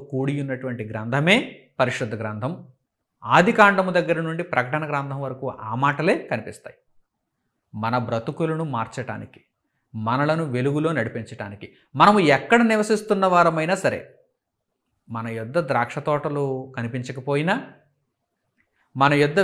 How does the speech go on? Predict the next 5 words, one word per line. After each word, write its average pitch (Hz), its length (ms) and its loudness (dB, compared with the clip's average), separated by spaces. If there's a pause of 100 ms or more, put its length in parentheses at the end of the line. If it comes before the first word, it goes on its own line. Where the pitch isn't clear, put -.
వేరే 147 320 6
పంటలు 160 340 0
కనిపిస్తున్నా, 151 600 -4 (1300)
మనలందరినీ 190 840 8 (180)
ఆయన 180 260 8